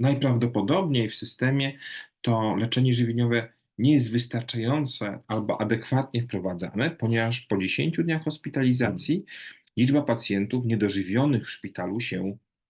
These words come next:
podwaja. Stworzono więc europejskie wytyczne, e, stworzone przez grupę ekspertów z Europejskiego Towarzystwa Żywienia Klinicznego i Metabolizmu, która wskazuje, że choroby neurologiczne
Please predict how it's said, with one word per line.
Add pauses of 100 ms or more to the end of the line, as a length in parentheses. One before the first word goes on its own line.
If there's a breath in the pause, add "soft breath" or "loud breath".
podwaja. (2250 loud breath)
Stworzono
więc (220 loud breath)
europejskie
wytyczne, (320 loud breath)
e,
stworzone
przez
grupę
ekspertów
z
Europejskiego
Towarzystwa
Żywienia
Klinicznego
i
Metabolizmu, (460 loud breath)
która
wskazuje,
że
choroby
neurologiczne